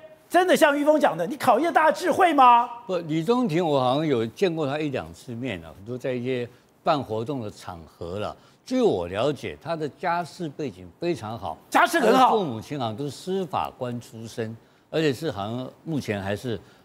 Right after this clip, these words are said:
Speaker 2: 呃，相当有成就的司法官了哈。这第一点，他本身也学法律系的。好，据我了解这个背景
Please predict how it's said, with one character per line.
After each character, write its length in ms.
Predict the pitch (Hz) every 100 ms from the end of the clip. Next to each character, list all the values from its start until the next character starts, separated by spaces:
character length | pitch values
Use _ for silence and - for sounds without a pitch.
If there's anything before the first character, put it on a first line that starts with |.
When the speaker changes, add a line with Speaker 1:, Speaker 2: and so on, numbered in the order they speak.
| _ 123
Speaker 2:
呃， 180 | 113
相 240 | 101 156 160
当 180 | 160 156
有 220 | 104 85
成 260 | - 117
就 160 | 120 170
的 120 | 117
司 180 | - 120
法 180 | 98 67
官 260 | - 85 87
了 120 | 73
哈。 160 | 73 71 - _
这 100 | 139
第 220 | 127 135 131
一 60 |
点， 160 | 104 82
他 100 | 147 -
本 160 | 131
身 160 | 151 240
也 100 | 151
学 200 | 135 139
法 160 | 82
律 120 | 101 101
系 200 | - 90
的。 80 | - _ _ _ _
好， 180 | 92 - 127
据 120 | - 220
我 200 | 131 101
了 120 | 131
解 160 | 120
这 140 | 113 180
个 100 | 127
背 220 | - 110
景 180 | -